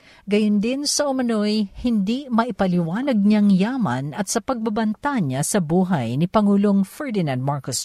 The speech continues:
Junior, lumapit si Vice President Duterte sa Korte Suprema at hiniling na ipatigil ang impeachment complaints ng House Committee on Justice laban sa kanya.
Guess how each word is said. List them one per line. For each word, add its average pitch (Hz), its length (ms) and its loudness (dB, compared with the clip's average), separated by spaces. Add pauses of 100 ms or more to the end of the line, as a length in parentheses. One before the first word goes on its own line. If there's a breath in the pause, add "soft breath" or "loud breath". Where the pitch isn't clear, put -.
Junior, 185 640 -4 (960 soft breath)
lumapit 233 560 0
si 220 80 -2
Vice 202 320 -2
President 208 560 0
Duterte 160 640 -4
sa - 240 -4
Korte 240 400 -4
Suprema 123 720 -4
at 202 240 -2
hiniling 160 560 0
na 165 80 -4
ipatigil 175 720 -2
ang 143 160 -2
impeachment 175 720 0
complaints 135 800 -2
ng 143 160 -4
House 196 320 0
Committee 220 400 0
on 202 80 4
Justice 107 640 -2 (160 soft breath)
laban 131 400 0
sa 202 240 0
kanya. 196 480 0